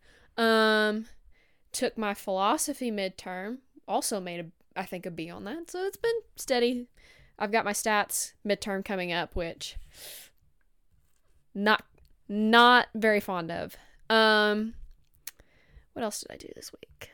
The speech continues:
Um, oh, I went to, I went to Barnes and Noble and picked up the new Percy Jackson book,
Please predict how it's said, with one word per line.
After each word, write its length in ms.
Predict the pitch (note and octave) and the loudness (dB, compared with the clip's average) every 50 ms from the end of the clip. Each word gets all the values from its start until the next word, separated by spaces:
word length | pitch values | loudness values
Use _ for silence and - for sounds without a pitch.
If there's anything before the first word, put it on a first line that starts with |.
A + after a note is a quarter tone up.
| - _ - | -10 _ -4
Um, 920 | G#3+ G#3+ G#3 G3+ G3+ G3+ G3+ G3+ G3+ G3+ G3+ G3+ G#3 G#3 G#3 G#3 A3 A3+ - - - - - _ _ _ _ _ _ _ _ _ _ _ - _ _ _ _ _ _ _ _ _ _ _ _ _ _ - | -2 -2 0 0 2 2 2 2 2 2 2 2 0 0 0 -2 -2 -4 -6 -8 -8 -12 -14 _ _ _ _ _ _ _ _ _ _ _ -20 _ _ _ _ _ _ _ _ _ _ _ _ _ _ 0
oh, 260 | F4 F#4 C#4+ G3 - - - _ _ _ | 2 4 4 2 2 -4 -16 _ _ _
I 160 | G#3 A3 A3 | 2 4 4
went 400 | A3 G#3+ A3+ A#3 A#3+ A#3+ - - | 4 6 4 4 4 2 0 -2
to, 1000 | - - - - B3 A#3 A#3 A3+ A3+ A3+ A3 A3 A3 A3 G#3+ G#3+ G#3+ G#3+ A3 A3+ A3+ - - - - - - _ _ _ - - _ _ _ _ _ _ _ _ _ _ _ | -4 -4 -2 2 4 4 6 6 8 8 8 8 8 8 8 8 6 6 4 2 -2 -10 -16 -18 -18 -20 -20 _ _ _ -20 -20 _ _ _ _ _ _ _ _ _ _ _
I 40 | G#3+ | 0
went 180 | G#3+ A3+ - A#3 | 2 2 2 0
to 60 | - A3 | -4 -2
Barnes 280 | G3 G#3+ G#3+ A3 G#3+ | 0 0 0 0 0
and 100 | G#3 G#3 | 0 0
Noble 520 | G3+ G3+ G3+ G#3 F#3+ G3 F#3+ F#3+ G3 G3+ - | 4 4 4 4 4 4 2 4 2 2 0
and 160 | - G3+ F#3+ | 0 -4 2
picked 280 | - - G#3 - - G3+ | 2 2 2 2 0 0
up 320 | F#3+ F#3 F#3 F3 - - - - - - - | 2 2 2 0 0 0 -2 -2 -2 -6 -6
the 80 | G#3 G3+ | -4 -2
new 140 | G3+ G3 G3 | -2 -2 -2
Percy 360 | - - G#3+ G#3 - A3 G3+ | -2 -2 -2 -4 -4 -6 -2
Jackson 440 | F#3 G3 F#3+ A3 - - A3 G#3 F#3+ | -2 0 -2 -2 -2 -4 -4 -4 -2
book, 420 | F#3 F3 F3 F#3 - - - - | -2 0 0 0 0 -2 -4 -12